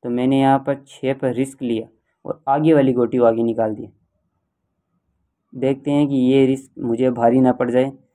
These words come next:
तो यहाँ पर धीरे धीरे चलाते हैं आगे। तो यहाँ पर बंदे ने भी गोटी है वो पीछे देना शुरू कर दी है।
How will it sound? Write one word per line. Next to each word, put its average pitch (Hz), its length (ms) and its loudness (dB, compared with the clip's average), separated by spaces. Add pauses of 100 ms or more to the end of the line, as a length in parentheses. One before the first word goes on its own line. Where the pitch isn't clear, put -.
(320)
तो 131 60 -4
यहाँ 123 200 0
पर 135 220 -2
धीरे 127 240 2
धीरे 135 200 2
चलाते 127 360 -2
हैं 131 80 -2
आगे। 127 220 -6
तो - 400 -20
यहाँ 120 240 -2
पर 127 320 -4 (640)
बंदे 147 260 2
ने 151 140 6
भी 143 160 0
गोटी 127 360 0
है 135 80 2
वो 139 140 0
पीछे 135 340 -8
देना 123 260 -4
शुरू 120 260 -6
कर 120 120 -6
दी 123 180 -8
है। 127 120 -10